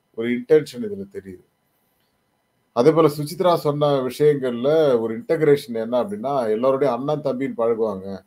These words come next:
ஆனால் அதுக்கு பிறகு அவங்க நடந்துக்கிற விதம் வந்து வேறு மாதிரியாக இருக்கும் அப்படின்னு சொல்லி அது ஒரு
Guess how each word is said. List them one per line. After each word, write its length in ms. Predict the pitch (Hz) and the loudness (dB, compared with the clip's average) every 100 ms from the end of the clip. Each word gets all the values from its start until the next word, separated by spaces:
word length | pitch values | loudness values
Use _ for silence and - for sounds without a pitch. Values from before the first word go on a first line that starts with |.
| _ _ _ | _ _ _
ஆனால் 320 | 131 156 160 | -4 0 2
அதுக்கு 240 | 139 123 | 2 0
பிறகு 300 | 123 160 190 | -2 0 2
அவங்க 280 | 170 139 127 | 2 2 0
நடந்துக்கிற 380 | 131 143 123 113 | 0 -2 -2 -2
விதம் 240 | 117 135 | 0 -2
வந்து 200 | 127 120 | -2 -4
வேறு 260 | 117 135 143 | 0 2 2
மாதிரியாக 520 | 131 117 110 110 104 | 2 0 -2 -4 -4
இருக்கும் 320 | 101 92 92 90 _ _ _ - | -6 -8 -16 _ _ _ _ -8
அப்படின்னு 260 | 113 120 120 | -6 -4 -6
சொல்லி 440 | 113 113 156 143 | -8 -6 -2 0
அது 260 | 117 107 104 | 0 2 -2
ஒரு 140 | 101 | -4